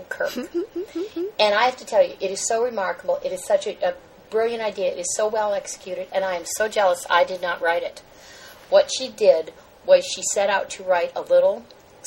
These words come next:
Speaker 1: story about everyone who has kissed Captain Kirk and what it's like. And there's some speculation, so some of them are slashy, and some of them, you know, we never actually saw on screen.
Speaker 2: Mm-hmm.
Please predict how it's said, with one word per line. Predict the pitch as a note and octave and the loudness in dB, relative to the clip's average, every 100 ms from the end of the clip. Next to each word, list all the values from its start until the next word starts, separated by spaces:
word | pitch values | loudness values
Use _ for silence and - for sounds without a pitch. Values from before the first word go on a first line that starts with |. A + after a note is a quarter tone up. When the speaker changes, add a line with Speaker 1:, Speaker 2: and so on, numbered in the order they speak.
| - | -4
Speaker 1:
story | - G3+ F3 E3 F#3 - - - - - - - - - | 6 8 8 6 -6 -16 -20 -20 -20 -20 -20 -20 -4 2
about | F#3 F#3 E3 D#3+ - | 4 4 4 2 0
everyone | F3 F#3 A3 A3 G3+ G3 G3 - - | 2 2 -2 -2 -2 -2 -6 -14 -12
who | G3+ | -6
has | F#3+ F#3 | -2 -2
kissed | - G3+ F#3+ - | -2 -2 -2 -6
Captain | - E3 - - | -6 -6 -6 -14
Kirk | - - - - - - - - | -12 -12 -12 -18 -18 -20 -8 -4
and | F3+ | 4
what | F3 F#3 | 6 6
it's | F#3 - D#3 | 2 -10 -6
like. | D3+ D3 - - - - - - - - - - - - | -4 -4 -10 -20 -20 -20 -20 -20 -20 -20 -20 -20 -6 0
And | F#3+ F#3+ - | 2 0 0
there's | G3 F3+ | 0 2
some | A3 F#3+ | -2 -6
speculation, | - G3+ G3 G3+ G#3 A#3 | 0 0 2 0 -2 -4
so | G3+ F#3 | -4 -4
some | - G3+ | -2 -4
of | G#3+ G#3+ | -6 -8
them | A3 G#3 | -10 -4
are | F3 F3 - | -2 -2 -2
slashy, | F#3 F#3+ G3+ - G#3+ G3+ - - - - - | -2 0 -4 -8 -10 -12 -14 -20 -20 -10 0
and | F3+ | 0
some | - G#3+ | 2 2
of | G3+ | 2
them, | F#3 F#3+ | 0 0
you | |
know, | F#3 | 0
we | F3 | 0
never | F3 F3 F3 | -2 4 4
actually | F3 - | 4 -2
saw | - F#3 | -4 -2
on | F3 | -2
screen. | F3 - G3 G3 G3 A#3+ | -6 -6 -6 -6 -6 -8
Speaker 2:
Mm-hmm. | A#3+ B3 A#3+ C4+ | -10 -10 -10 -12